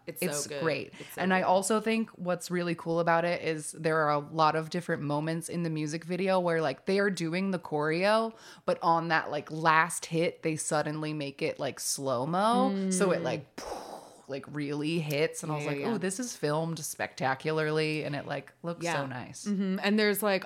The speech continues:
Speaker 1: on location shots where they're, like, in a desert and they're in, like, you know, rooms that look like art museums. And there's a really cool, like, mirrored prism room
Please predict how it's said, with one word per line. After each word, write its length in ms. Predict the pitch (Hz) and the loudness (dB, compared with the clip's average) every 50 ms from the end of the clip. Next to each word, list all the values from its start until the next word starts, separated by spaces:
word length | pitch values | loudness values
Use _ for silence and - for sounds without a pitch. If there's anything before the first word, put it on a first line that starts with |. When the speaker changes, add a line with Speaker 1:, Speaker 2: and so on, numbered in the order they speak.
| - | -2
Speaker 1:
on 500 | - 175 175 180 185 190 185 185 185 185 - - | -2 0 0 0 -2 -2 -2 -2 -4 -6 -10 -8
location 840 | 180 170 185 180 170 - - 185 170 160 160 - - 170 165 165 165 | -4 -2 -2 -2 -2 -4 -4 -4 -4 -4 -4 -4 -4 -4 -4 -4 -6
shots 500 | 160 - 170 156 156 156 156 - - - | -4 -2 0 0 0 0 -2 -4 -6 -6
where 140 | 170 170 175 | -4 -4 -2
they're, 160 | 165 170 160 | -2 -2 -2
like, 240 | 160 156 151 147 165 | -2 -2 -4 -6 -8
in 100 | 147 123 | -10 -10
a 80 | 101 - | -10 -10
desert 720 | - - 214 208 196 196 190 196 190 190 190 185 185 175 | -4 0 2 2 2 2 0 0 0 2 2 2 2 2
and 140 | 175 170 165 | 0 -2 -4
they're 160 | 165 160 160 | -4 -4 -4
in, 160 | 156 156 160 | -6 -6 -8
like, 240 | 156 151 143 - - _ - _ _ | -8 -10 -12 -14 -16 _ -20 _ _
you 80 | - 208 | -4 -4
know, 180 | 180 151 135 143 | -4 -4 -4 -4
rooms 420 | 143 202 220 214 202 202 202 185 | 0 2 2 2 2 2 0 -2
that 100 | 170 196 185 | -2 -2 -2
look 100 | 185 165 | -2 -2
like 160 | 180 170 - - | -2 -4 -4 -2
art 280 | - 135 151 156 - | -2 0 0 -2 -2
museums. 760 | 131 165 165 165 151 143 165 170 165 165 165 165 165 165 160 160 | -4 -6 -6 -6 -6 -6 -4 -4 -4 -4 -4 -4 -6 -6 -6 -6
And 100 | 160 165 | -6 -6
there's 160 | 165 156 - | -6 -6 -6
a 80 | 170 165 | -6 -8
really 420 | 156 147 156 151 156 165 170 170 170 | -8 -6 -6 -6 -4 -4 -6 -8 -10
cool, 440 | - - 185 175 165 170 170 170 170 | -10 -10 -8 -6 -4 -2 -2 -2 0
like, 300 | 165 160 151 147 147 - - - - _ - | -2 -2 -4 -6 -8 -12 -20 -20 -20 _ -10
mirrored 640 | 175 180 185 180 175 175 175 175 175 170 156 - _ - | -6 -4 -2 -2 -2 0 -2 -2 -2 -4 -6 -10 _ -16
prism 760 | - - 185 185 214 202 196 254 262 262 269 277 277 285 302 294 294 - | -8 -4 -2 -2 -2 0 0 0 0 0 0 0 0 -2 -2 -4 -4 -6
room 580 | 214 226 269 269 277 277 285 285 294 277 285 | -4 -2 0 2 2 2 2 2 2 0 0